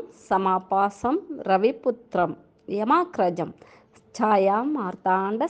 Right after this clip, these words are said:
சம்பூதம் தம் நமாமி சனிச்சரம். இப்போது நாம் பார்க்க இருப்பது சனீஸ்வரனின் பிடியிலிருந்து தப்பிக்கும் ரகசியம்.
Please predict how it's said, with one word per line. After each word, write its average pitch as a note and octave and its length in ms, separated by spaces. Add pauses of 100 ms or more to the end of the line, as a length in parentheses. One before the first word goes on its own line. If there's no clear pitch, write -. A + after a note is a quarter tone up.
சம்பூதம் G#3 720 (500)
தம் C4 320 (240)
நமாமி C4 640 (120)
சனிச்சரம். - 640 (720)
இப்போது A#3+ 440
நாம் G#3+ 260
பார்க்க C#4 340
இருப்பது G#3+ 600 (340)
சனீஸ்வரனின் C#4 1000
பிடியிலிருந்து A3+ 800
தப்பிக்கும் A3+ 640
ரகசியம். E3 580